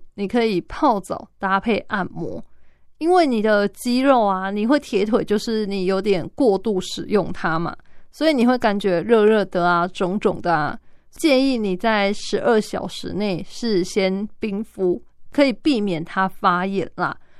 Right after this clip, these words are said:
然后隔天你铁腿的酸痛感就比较不会那么严重了。那之后呢，你就再搭配热敷，可以加速它恢复。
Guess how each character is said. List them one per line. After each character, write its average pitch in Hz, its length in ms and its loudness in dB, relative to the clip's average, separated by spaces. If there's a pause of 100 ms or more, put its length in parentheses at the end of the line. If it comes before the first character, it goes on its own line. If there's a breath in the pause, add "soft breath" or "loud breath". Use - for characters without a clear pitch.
(200)
然 202 140 0
后 233 180 4
隔 220 240 2
天 262 280 2
你 247 140 0
铁 190 240 -4
腿 202 160 2
的 185 160 -2
酸 226 240 2
痛 220 280 4
感 180 180 -2
就 190 160 -4
比 190 140 -14
较 202 120 0
不 196 200 -2
会 202 80 2
那 196 120 -2
么 190 140 -4
严 175 260 -2
重 - 280 0
了。 - 120 -8 (460)
那 254 200 2
之 311 300 2
后 359 220 6
呢， 254 240 2
你 214 140 0
就 214 180 2
再 202 180 0
搭 190 220 -2
配 208 160 0
热 226 300 6
敷， 190 340 0
可 - 180 -4
以 180 220 2
加 185 260 0
速 185 220 -6
它 190 220 -4
恢 185 320 -6
复。 - 280 -6